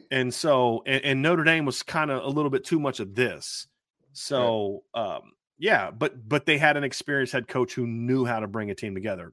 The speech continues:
Speaker 2: Coach Freeman is learning that. And next year, he's
Speaker 1: Right.
Speaker 2: gonna be a lot less experienced. Jared Parker's gonna be a lot less experienced. And, uh, hopefully it pays off and, and, and they're better next year. I, I can't promise you that it's gonna be that way,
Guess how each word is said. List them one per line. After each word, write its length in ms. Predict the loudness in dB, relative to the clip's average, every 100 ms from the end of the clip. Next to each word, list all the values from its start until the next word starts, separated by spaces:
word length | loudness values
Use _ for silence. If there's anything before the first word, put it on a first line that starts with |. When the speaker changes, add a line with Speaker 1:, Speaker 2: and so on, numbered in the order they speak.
| -4
Speaker 2:
Coach 240 | -2 -2
Freeman 380 | -4 -2 0 -2
is 180 | -2 -4
learning 460 | 0 2 0 -4
that. 240 | -8 -12 -14 -20 _ _ _ _
And 180 | -6 -4
next 300 | -2 -4 -6
year, 160 | -4 -2
he's 120 | -2
Speaker 1:
Right. 40 | -4
Speaker 2:
gonna 120 | -2
be 120 | 0
a 60 | -2
lot 280 | -2 -6 -4
less 180 | -6
experienced. 640 | -6 -8 -4 -4 -8 -14 -16 -16
Jared 240 | -14 -10
Parker's 400 | 0 2 2 -4
gonna 140 | -2
be 80 | 0
a 80 | 0
lot 260 | 0 -2 -2
less 180 | -4
experienced. 680 | -4 -10 -6 -6 -6 -14 -20 _ _ _ _ _ _ -2
And, 380 | 0 2 0 2
uh, 220 | 4 4
hopefully 540 | 2 4 6 6 2 -2
it 140 | -4
pays 260 | 4 6 6
off 320 | 6 2 2
and, 280 | -4 -4 -6 -6
and, 240 | -4 -4 -2
and 140 | 0
they're 80 | 2
better 300 | 8 8 8
next 280 | 2 -4 -8
year. 200 | -8 -6
I, 180 | -6 -4
I 80 | -8
can't 300 | -6 -6 -6
promise 400 | -8 -4 -2 -2
you 80 | 0
that 100 | -2
it's 100 | -2
gonna 160 | -6 -6
be 160 | -6
that 180 | -4 2
way, 420 | 6 6 6 2